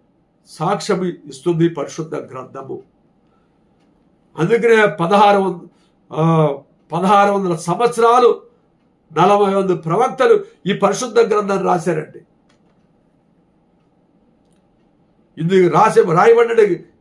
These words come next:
ఈ గ్రంథములో ఉన్న వాక్యములు ఏమని చెబుతుందంటే, వాక్యము దేవుడు ఏం చెబుతున్నాడంటే,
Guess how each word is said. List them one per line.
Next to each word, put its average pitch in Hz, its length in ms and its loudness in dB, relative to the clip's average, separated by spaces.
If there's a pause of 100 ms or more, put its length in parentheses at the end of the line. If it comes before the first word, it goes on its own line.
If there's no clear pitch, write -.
ఈ 170 180 0
గ్రంథములో 220 720 2 (920)
ఉన్న 202 140 0
వాక్యములు 233 800 2 (1900)
ఏమని 202 320 2
చెబుతుందంటే, 185 580 -2
వాక్యము 175 640 -4 (1080)
దేవుడు 202 320 4
ఏం 214 60 2
చెబుతున్నాడంటే, 202 920 -2